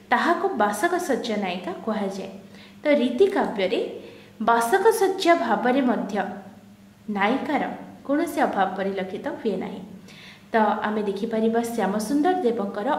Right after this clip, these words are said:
ଅନୁରାଗ କଳ୍ପଲତାର ସପ୍ତମ ସ୍ତବକରେ ସେ କହୁଛନ୍ତି,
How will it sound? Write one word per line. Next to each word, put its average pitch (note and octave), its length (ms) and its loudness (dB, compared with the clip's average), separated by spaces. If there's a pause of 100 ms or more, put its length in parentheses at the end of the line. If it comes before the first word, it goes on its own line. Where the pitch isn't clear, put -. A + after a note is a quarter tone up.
(160)
ଅନୁରାଗ F4 560 4
କଳ୍ପଲତାର G#3+ 840 0 (560)
ସପ୍ତମ F#4 540 4
ସ୍ତବକରେ B3+ 680 2
ସେ D4 140 -4
କହୁଛନ୍ତି, G#3+ 840 -4